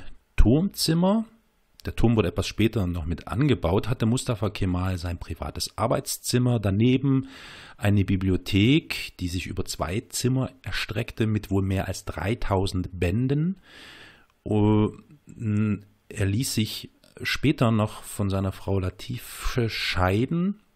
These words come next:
und weilte dann nach der Scheidung von seiner Frau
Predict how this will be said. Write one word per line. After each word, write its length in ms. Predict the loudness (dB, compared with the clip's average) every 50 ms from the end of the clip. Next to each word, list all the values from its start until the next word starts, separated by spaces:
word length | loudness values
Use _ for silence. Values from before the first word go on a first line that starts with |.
| _ _ _ _ _ _ _ _ _ _ _ _ -20 -20 -16 _
und 480 | -6 -2 0 2 2 2 2 0 -2 -4 -4 -4
weilte 640 | -2 0 2 2 4 6 6 4 4 4 4 2 2
dann 460 | 2 2 2 2 2 2 0 -2 -2
nach 240 | -2 -2 -2 -2 -2
der 140 | 0 2 2
Scheidung 440 | 2 2 2 0 0 0 0 0 -2
von 160 | -2 -4 -2
seiner 260 | 0 0 0 0 -2
Frau 480 | -4 -8 -8 -4 0 2 2 2 0